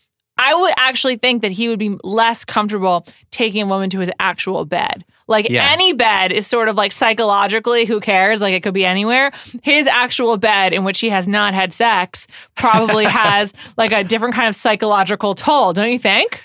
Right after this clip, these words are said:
Speaker 2: Yeah, I mean, he was very, like, he, like, on an earlier, I think it was a cocktail party, he, like, brought Hannah back to
Speaker 1: Yes.
Speaker 2: his hotel bed.
Speaker 1: Yes.
Speaker 2: And he said, "I'm very O C D," and then they got in bed with all of their clothes and shoes on, and I was like,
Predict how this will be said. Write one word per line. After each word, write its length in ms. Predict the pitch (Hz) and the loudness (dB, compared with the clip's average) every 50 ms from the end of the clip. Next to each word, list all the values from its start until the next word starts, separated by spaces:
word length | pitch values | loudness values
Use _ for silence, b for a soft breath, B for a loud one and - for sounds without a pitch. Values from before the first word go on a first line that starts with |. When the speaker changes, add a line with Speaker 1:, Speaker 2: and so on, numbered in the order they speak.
| - _ | -8 _
Speaker 2:
Yeah, 280 | 147 180 190 147 120 - | 0 2 2 2 2 0
I 100 | - 147 | 0 0
mean, 200 | 156 156 156 151 | 0 0 -2 -2
he 160 | 135 160 165 | -2 -4 -2
was 180 | 151 151 131 117 | -2 -2 -2 -2
very, 320 | 113 117 131 147 156 139 | -2 -2 0 0 0 0
like, 220 | 139 135 135 131 - | 0 -2 -2 -2 -4
he, 300 | - 175 175 170 151 127 | -6 -6 -6 -4 -4 -4
like, 340 | 117 113 113 107 - - - _ _ _ _ _ _ _ - | -2 -4 -4 -6 -8 -14 -18 _ _ _ _ _ _ _ -6
on 100 | 127 127 | -4 -4
an 120 | 123 117 - | -4 -4 -4
earlier, 500 | - 131 147 143 131 123 113 110 101 78 | -2 -2 0 0 0 0 -2 -2 -2 -4
I 60 | 107 | -4
think 180 | - 135 123 | -6 -6 -6
it 20 | 127 | -6
was 100 | 101 101 | -6 -6
a 60 | 98 | -6
cocktail 480 | - - - 127 139 - - 107 92 87 | -6 -4 -2 -2 -2 -2 -4 -6 -6 -4
party, 280 | - 90 90 90 92 92 | -4 -6 -6 -6 -8 -10
he, 100 | - 107 | -10 -8
like, 360 | 101 95 92 92 - - _ | -6 -4 -6 -6 -8 -12 _
brought 400 | - 98 101 104 107 104 95 - _ _ - | -8 -4 -2 -2 -2 -2 -4 -6 _ _ -16
Hannah 380 | - - 120 110 107 101 95 | -10 -8 -6 -6 -4 -4 -4
back 300 | 87 95 95 95 95 - | -4 -4 -4 -4 -4 -4
to 80 | - - | -2 0
Speaker 1:
Yes. 220 | - 247 285 247 | 0 2 2 2
Speaker 2:
his 40 | 185 110 101 - | 0 -2 -2 -4
hotel 260 | - - 131 120 123 | -4 -4 -2 -2 -2
bed. 340 | 110 104 92 90 90 87 104 - | -2 -2 -4 -4 -6 -6 -4 -2
Speaker 1:
Yes. 400 | 196 226 277 302 240 - - - | 0 0 0 0 -2 -4 -6 -4
Speaker 2:
And 100 | 135 131 | -4 -2
he 100 | 143 147 | -2 -2
said, 200 | - 147 139 127 | 0 0 0 0
"I'm 160 | - 117 113 | -2 -2 -2
very 300 | 107 123 131 143 147 135 | 0 0 0 2 0 0
O 100 | 131 135 | 0 -2
C 240 | 135 - - 135 120 | -2 -2 -2 -4 -2
D," 340 | 110 120 120 117 113 110 95 | -2 -2 -2 -2 -2 -2 -4
and 140 | 101 101 107 | -4 -4 -4
then 140 | 110 110 | -4 -4
they 100 | 110 104 | -4 -6
got 240 | 98 95 110 107 104 | -4 -4 -4 -4 -4
in 120 | 104 98 92 | -4 -6 -6
bed 200 | 110 101 98 98 | -6 -6 -6 -6
with 180 | 98 101 - - | -8 -8 -8 -6
all 180 | - 101 101 101 | -6 -6 -4 -6
of 80 | 98 - | -6 -8
their 120 | 98 92 | -8 -10
clothes 340 | - - - 110 101 92 95 | -10 -10 -8 -8 -8 -8 -8
and 140 | 90 95 - | -8 -8 -6
shoes 260 | - 139 139 127 107 | -4 -2 -2 -2 -2
on, 220 | 107 101 90 90 | -2 -4 -4 -4
and 120 | 90 90 73 | -6 -6 -8
I 120 | 92 95 | -6 -6
was 160 | 95 92 - | -6 -8 -8
like, 240 | 73 82 - - - | -10 -12 -12 -14 -14